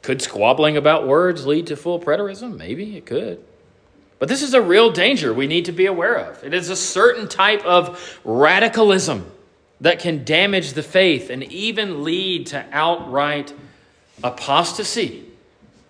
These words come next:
We see this in, in the debates over, uh, the Trinity and things like that, where,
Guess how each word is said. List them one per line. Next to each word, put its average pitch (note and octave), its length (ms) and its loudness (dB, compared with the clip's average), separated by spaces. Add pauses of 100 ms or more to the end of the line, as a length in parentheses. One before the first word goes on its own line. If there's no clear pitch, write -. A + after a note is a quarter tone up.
(100)
We C3+ 100 -6
see F#3+ 300 -2
this F3+ 280 2
in, E3+ 380 -4 (260)
in D#3 120 -4
the F3+ 80 4
debates F#3+ 500 4
over, F#3+ 440 2 (200)
uh, F#3+ 300 -6
the F#3+ 100 0
Trinity A3+ 800 0 (260)
and F3 160 -4
things G3 280 -2
like F3 220 0
that, F#3 360 -2
where, E3+ 360 4